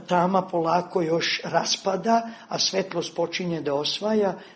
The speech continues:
mene rečenice naprosto napadaju. Moram da pišem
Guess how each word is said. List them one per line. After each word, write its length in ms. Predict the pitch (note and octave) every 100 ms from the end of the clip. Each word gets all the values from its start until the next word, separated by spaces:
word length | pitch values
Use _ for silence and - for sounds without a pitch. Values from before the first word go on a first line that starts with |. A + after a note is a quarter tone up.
| -
mene 260 | F3+ F#3
rečenice 800 | F3+ D#3+ - F3 F3+ F3+ - E3
naprosto 720 | C#3 D3+ F3+ F3 D#3 - - D3+
napadaju. 680 | C#3 - - - - - - _ _ _ _ _
Moram 300 | - F#3+ F3
da 100 | D#3 D3+
pišem 640 | - F#3+ F#3+ A#3 B3 B3+